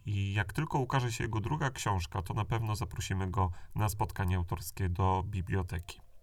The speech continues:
Natomiast pan Paweł Borowiecki, który napisał książkę na temat samotności osób z niepełnosprawnościami ruchowymi,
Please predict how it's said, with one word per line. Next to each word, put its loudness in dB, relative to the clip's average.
Natomiast 2
pan 4
Paweł 2
Borowiecki, 2
który -2
napisał 2
książkę 0
na 2
temat 0
samotności 0
osób -2
z -14
niepełnosprawnościami -2
ruchowymi, 2